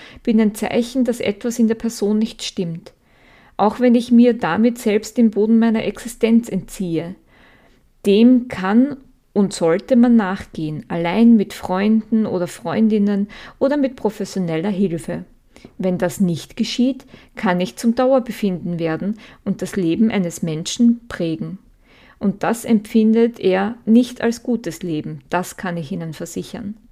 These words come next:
Wenn ich mich mal eingerichtet habe, möchte ich nicht aufgeschreckt werden oder umziehen müssen. Wenn die Menschen dann anfangen, ihrem Unbehagen nachzugehen und nachzuspüren,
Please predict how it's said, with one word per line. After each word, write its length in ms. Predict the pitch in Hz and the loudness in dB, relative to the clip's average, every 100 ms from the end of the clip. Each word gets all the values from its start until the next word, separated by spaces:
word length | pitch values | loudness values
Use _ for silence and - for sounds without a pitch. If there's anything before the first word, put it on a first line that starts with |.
| _ _ _ _ _ _ _ | _ _ _ _ _ _ _
Wenn 160 | - 226 | 2 4
ich 140 | 233 | 4
mich 160 | 247 247 | 2 2
mal 120 | 247 | -2
eingerichtet 720 | - 269 269 196 190 - 190 190 | -2 -4 -2 -4 -6 -8 -10 -8
habe, 340 | 175 196 240 | -8 -6 -6
möchte 400 | - 214 208 - | -4 -4 -4 -6
ich 180 | - 226 | -8 -2
nicht 220 | 233 233 | -2 -2
aufgeschreckt 720 | 175 170 - 190 - 175 175 - | -6 -8 -8 -14 -8 -8 -10 -6
werden 280 | 175 175 208 | -6 -4 -4
oder 240 | 233 254 | -2 2
umziehen 580 | 233 233 - 196 160 156 | 2 2 -2 -8 -8 -8
müssen. 380 | 151 - - 185 _ _ _ _ _ | -10 -14 -16 -18 _ _ _ _ _
Wenn 160 | 196 196 | -4 0
die 120 | 196 | 0
Menschen 460 | 185 196 233 262 214 | 0 0 -2 -2 -2
dann 160 | 180 | -4
anfangen, 600 | - 185 226 220 208 214 | -6 -6 -6 -6 -4 -4
ihrem 220 | - 208 | -4 -6
Unbehagen 600 | - 233 240 214 185 185 | 0 2 2 -2 -4 -6
nachzugehen 680 | 185 - - - 240 190 185 | -8 -8 -12 -16 -12 -10 -8
und 100 | 180 | -8
nachzuspüren, 920 | 170 233 - - 202 - 208 208 214 | -8 -10 -10 -14 -14 -10 -6 -4 -4